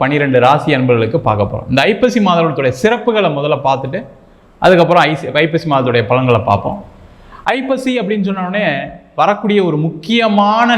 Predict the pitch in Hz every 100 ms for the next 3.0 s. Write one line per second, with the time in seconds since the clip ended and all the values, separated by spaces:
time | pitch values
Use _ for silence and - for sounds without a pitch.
0 | 180 160 196 190 165 - - - 143 151
1 | 147 131 123 151 113 117 - - 120 147
2 | 175 165 165 165 - - - 120 123